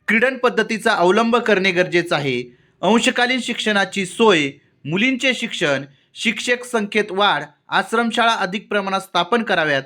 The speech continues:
आणि आदिवासी भागात काम करणाऱ्यांसाठी जास्त पगार, अशा पद्धतीच्या कोठारे आयोगाच्या प्राथमिक शिक्षणातील शिफारसी या ठिकाणी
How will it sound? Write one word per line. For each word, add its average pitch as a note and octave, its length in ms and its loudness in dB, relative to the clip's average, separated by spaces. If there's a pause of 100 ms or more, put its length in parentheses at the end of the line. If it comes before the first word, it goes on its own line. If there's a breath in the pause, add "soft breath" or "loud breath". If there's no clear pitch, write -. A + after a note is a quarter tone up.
(220 soft breath)
आणि E3 140 -2
आदिवासी G#3 800 0
भागात E3 400 -4 (120)
काम G#3 160 2
करणाऱ्यांसाठी D#3+ 800 -4
जास्त G#3 260 -4
पगार, D3+ 400 0 (300 loud breath)
अशा G3 260 0
पद्धतीच्या G3+ 640 -2
कोठारे G#3+ 480 2
आयोगाच्या E3+ 600 0 (280 loud breath)
प्राथमिक A3+ 460 -4
शिक्षणातील F3+ 580 -4
शिफारसी G#3+ 720 0 (200 loud breath)
या E3+ 200 0
ठिकाणी E3+ 420 -4